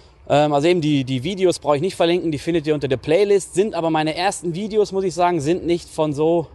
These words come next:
guter Qualität, möchte ich mal sagen. Also, äh, da hat man gesehen, dass da schon noch Potenzial nach oben herrscht.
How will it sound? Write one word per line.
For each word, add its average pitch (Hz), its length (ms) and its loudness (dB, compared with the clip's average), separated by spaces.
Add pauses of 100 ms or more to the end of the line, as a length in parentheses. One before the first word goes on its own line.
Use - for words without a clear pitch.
(360)
guter 165 220 -2
Qualität, 135 720 0
möchte 185 280 -6
ich 175 40 -2
mal 180 160 0
sagen. 156 380 0
Also, 143 340 2 (680)
äh, 127 480 4 (100)
da 120 80 -2
hat 139 100 0
man 143 140 -6
gesehen, 135 340 -2
dass 139 200 -6
da 135 120 0
schon 151 220 -2
noch 151 320 -2
Potenzial 143 640 0
nach 127 160 -4
oben 170 340 -2
herrscht. 170 520 -2